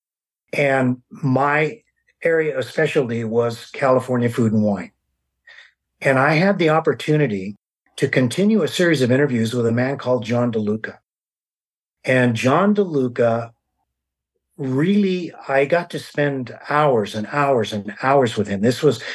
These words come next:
his interview is over three hundred pages long. I mean, it's huge. And one of the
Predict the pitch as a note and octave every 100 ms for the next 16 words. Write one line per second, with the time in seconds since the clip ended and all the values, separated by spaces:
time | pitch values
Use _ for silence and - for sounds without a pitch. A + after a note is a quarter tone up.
0 | - F3+ D#3+ F#3 F#3 C#3 B2 B2 B2+ A#2
1 | C#3 A#2+ A#2+ G#2+ A#2+ G#2+ G#2+ G2 F#2+ F#2
2 | F2 - _ _ _ _ - - B2+ A2+
3 | G#2 - - D#3+ C3+ G#2 - - - -
4 | - - - _ - C#3 C3+ B2+ A#2+ B2+
5 | F#3 A3 F#3+